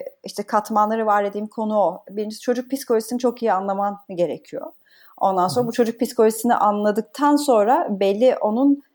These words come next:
Speaker 1: davranış biçimleri ve ihtiyaç listesi var yani. Her çocuğun yüzyıllardır yani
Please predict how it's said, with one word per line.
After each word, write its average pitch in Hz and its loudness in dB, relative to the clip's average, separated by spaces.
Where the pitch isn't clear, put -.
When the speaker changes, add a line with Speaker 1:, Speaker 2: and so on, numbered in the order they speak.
Speaker 1:
davranış 226 2
biçimleri 185 -4
ve 170 -8
ihtiyaç - -2
listesi 160 -10
var 156 -6
yani. 156 -10
Her 226 2
çocuğun 190 -4
yüzyıllardır 214 4
yani 220 -2